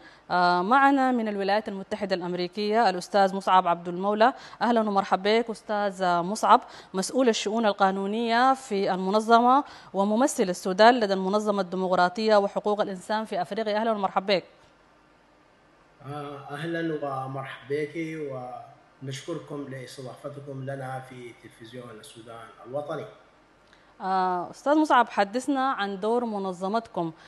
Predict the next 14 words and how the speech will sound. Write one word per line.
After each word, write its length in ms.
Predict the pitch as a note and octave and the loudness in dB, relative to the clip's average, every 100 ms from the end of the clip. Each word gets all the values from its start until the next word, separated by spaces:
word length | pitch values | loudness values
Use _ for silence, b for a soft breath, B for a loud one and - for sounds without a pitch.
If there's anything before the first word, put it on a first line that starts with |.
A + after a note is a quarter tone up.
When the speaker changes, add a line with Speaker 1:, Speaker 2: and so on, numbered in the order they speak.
| B | B
Speaker 1:
في 240 | - G3 F#3+ | -8 -2 2
دعم 340 | G3+ G#3+ G#3+ | 6 6 4
القوات 680 | G3 F3+ - F#3+ G#3 G#3 G#3 | 0 -2 -4 2 6 6 4
المسلحة 880 | F#3 F#3 F#3+ - A3+ A3 G#3+ B3 C#4+ | -4 -4 -4 -4 -4 -2 0 2 2
والشعب 960 | C4 G#3+ - G3 F#3 F#3+ F3+ B3 B3 C#4+ - B B | 4 2 2 -2 -2 -4 -2 0 2 0 -4 B B
في 280 | - G#3+ G3 | -8 -6 -2
هذا 300 | B3 C4+ B3 | 0 2 0
العدوان 460 | G3+ F#3 G#3 A3 | -2 -6 -4 -2
الكبير 420 | F#3+ - F#3 A3 C#4+ | -4 -4 -2 0 0
من 200 | B3 G#3 | 0 -4
ميليشيا 460 | G3 G#3 G#3+ F3 | -6 -6 -4 -4
الدقلو. 400 | F3 F3 E3+ D#3+ - _ _ _ _ _ _ _ _ _ _ _ _ _ _ _ _ _ _ _ _ _ _ _ _ _ | -4 -6 -10 -12 -18 _ _ _ _ _ _ _ _ _ _ _ _ _ _ _ _ _ _ _ _ _ _ _ _ _
Speaker 2:
آه، 300 | D#3+ E3 E3 | -12 -10 -10
منظمتنا 840 | E3+ E3+ E3 D3+ E3 F#3+ F#3+ F3 F3 | -8 -6 -6 -4 -4 -4 -4 -6 -8